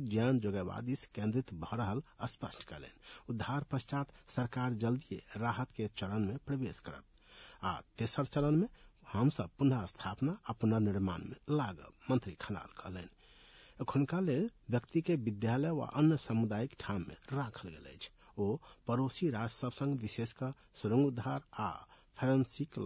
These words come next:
सहित सहायता मांग कयल बतौलनि। मंत्री खनाल दाता सम्मेलनक विषय में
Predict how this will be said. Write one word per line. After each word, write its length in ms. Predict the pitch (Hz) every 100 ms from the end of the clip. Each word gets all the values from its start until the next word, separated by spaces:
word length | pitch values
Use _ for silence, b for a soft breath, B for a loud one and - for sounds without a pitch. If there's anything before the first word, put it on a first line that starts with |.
| 92
सहित 440 | - 104 117 165
सहायता 480 | - - 92 101 120
मांग 280 | 110 98 87
कयल 260 | - 98 98 -
बतौलनि। 460 | 123 135 110 - - - B
मंत्री 260 | B 123 143
खनाल 400 | - 120 90 131 B B
दाता 380 | 107 101 123 160
सम्मेलनक 680 | 143 - 107 110 120 147 120
विषय 300 | 101 98 131
में 180 | 120